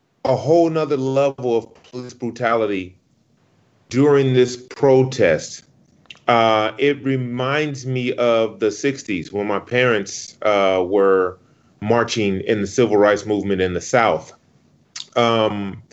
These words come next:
some of the images we're seeing from these police officers, uh, mirror those type of images. And the fact that we're where we are now and they,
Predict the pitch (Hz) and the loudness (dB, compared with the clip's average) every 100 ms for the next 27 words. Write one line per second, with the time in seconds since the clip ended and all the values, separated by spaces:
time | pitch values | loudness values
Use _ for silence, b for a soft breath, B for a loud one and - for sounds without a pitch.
0 | - - - - 180 175 147 143 170 165 | -20 -20 -12 0 2 4 2 2 2 2
1 | 131 117 127 - 147 139 127 120 120 117 | 0 0 -2 -2 -4 -4 -4 -4 -6 -6
2 | 127 120 147 143 113 107 92 107 101 - | -4 0 0 0 -2 -2 -6 -4 -6 -10
3 | b b b b 127 113 113 143 156 139 | b b b b 0 0 2 4 4 4
4 | 127 131 135 127 117 101 101 87 80 - | 4 2 0 -4 -4 -4 -6 -8 -10 -18
5 | - _ _ _ - 131 120 113 113 107 | -20 _ _ _ 0 2 2 0 -4 -8
6 | 101 95 _ _ - 131 135 165 165 170 | -12 -16 _ _ -4 -4 -2 0 0 0
7 | 131 135 123 - _ _ _ _ _ _ | -2 0 -2 -6 _ _ _ _ _ _
8 | _ _ _ _ _ _ _ _ 127 165 | _ _ _ _ _ _ _ _ 2 4
9 | 165 120 135 175 180 185 175 165 160 160 | 4 2 2 4 2 0 0 2 4 2
10 | 147 143 151 143 120 117 135 135 131 139 | 0 -2 -2 0 -2 -2 -2 -2 0 0
11 | 165 160 | 0 -2